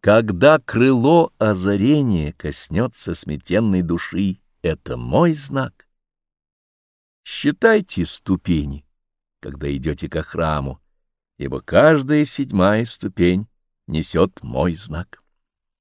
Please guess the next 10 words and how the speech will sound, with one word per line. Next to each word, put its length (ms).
Когда 400
явите 840
новое 720
понимание 760
моему 320
знаку, 580
увидите 840
сверкание 840
зорницы 720
миров. 480